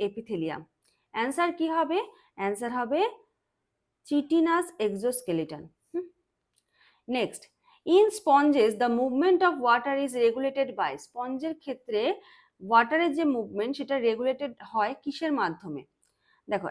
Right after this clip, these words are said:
অ্যামিবয়েড সেল, তারপরে হলো কোয়ানোসাইট, স্ক্লেরোসাইট, আর হলো এপিডার্মাল সেল। অ্যান্সার কি হবে? অ্যান্সার হবে হলো কোয়ানোসাইট। কোশ্চেন নাম্বার ফোর, in which phylum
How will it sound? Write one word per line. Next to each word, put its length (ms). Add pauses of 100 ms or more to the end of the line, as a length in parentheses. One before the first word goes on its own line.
অ্যামিবয়েড 500 (120)
সেল, 180 (720)
তারপরে 300 (100)
হলো 200 (520)
কোয়ানোসাইট, 720 (840)
স্ক্লেরোসাইট, 760 (200)
আর 120
হলো 140 (160)
এপিডার্মাল 580
সেল। 280 (580)
অ্যান্সার 360 (100)
কি 80 (100)
হবে? 200 (580)
অ্যান্সার 380
হবে 200
হলো 140 (180)
কোয়ানোসাইট। 680 (1700)
কোশ্চেন 320
নাম্বার 240 (100)
ফোর, 200 (220)
in 80 (180)
which 220 (100)
phylum 500